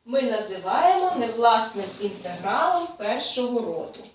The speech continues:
Тобто невласним інтегралом першого роду отакого вигляду від А до плюс нескінченності f від x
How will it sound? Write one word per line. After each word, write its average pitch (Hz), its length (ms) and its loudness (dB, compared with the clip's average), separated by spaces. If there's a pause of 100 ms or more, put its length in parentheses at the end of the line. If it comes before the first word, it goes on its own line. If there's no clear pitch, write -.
(360)
Тобто 233 340 -4
невласним 240 720 2
інтегралом 226 800 2
першого 202 580 0
роду 170 540 -4
отакого 233 640 2
вигляду 254 920 -2 (560)
від 240 260 -12
А 226 260 6
до 185 140 -2
плюс 226 380 -6
нескінченності 196 1040 -4
f 240 440 -2
від 202 200 -6
x 196 160 -2